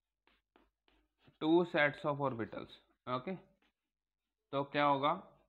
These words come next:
जो ligands हैं These five ligands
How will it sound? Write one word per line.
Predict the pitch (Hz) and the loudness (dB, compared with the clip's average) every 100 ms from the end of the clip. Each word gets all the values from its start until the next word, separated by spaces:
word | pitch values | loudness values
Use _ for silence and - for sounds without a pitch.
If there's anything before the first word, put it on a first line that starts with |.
| _ _ _ _ _ _ - | _ _ _ _ _ _ -16
जो | 123 143 151 | -6 -2 0
ligands | 139 139 147 170 151 | 0 2 0 -2 -4
हैं | 147 160 202 - _ _ 120 | -6 -8 -12 -20 _ _ -4
These | 139 143 | -4 0
five | 160 151 | 2 2
ligands | 151 147 160 | 0 -4 -6